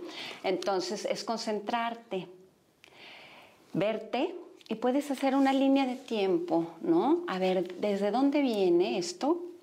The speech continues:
que me ha estado, que no me, no me deja estar en presente?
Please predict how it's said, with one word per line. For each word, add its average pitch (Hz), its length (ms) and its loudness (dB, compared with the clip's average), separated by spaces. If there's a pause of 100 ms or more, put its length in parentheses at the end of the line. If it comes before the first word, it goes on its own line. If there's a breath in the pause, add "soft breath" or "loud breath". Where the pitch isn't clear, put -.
(420)
que 165 100 2
me 165 120 6
ha 170 40 2
estado, 180 760 0 (580 loud breath)
que 202 120 0
no 208 160 0
me, 254 260 0 (160)
no 233 200 0
me 277 220 4
deja 262 380 0
estar 226 400 -4
en 214 140 -6
presente? 160 840 -4